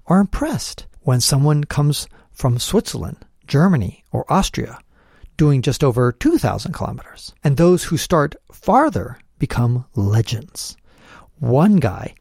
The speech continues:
that many talked about had walked from Jerusalem, or about six thousand kilometers.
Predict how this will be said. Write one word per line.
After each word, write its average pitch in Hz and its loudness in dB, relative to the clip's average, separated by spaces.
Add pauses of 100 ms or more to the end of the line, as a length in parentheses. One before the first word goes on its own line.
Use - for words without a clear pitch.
that 131 -2
many 131 4
talked - -8
about 101 -6 (240)
had 139 0
walked 127 -2
from 127 -2 (180)
Jerusalem, 127 0 (440)
or 120 2
about 110 0
six - -4
thousand 117 2
kilometers. - -12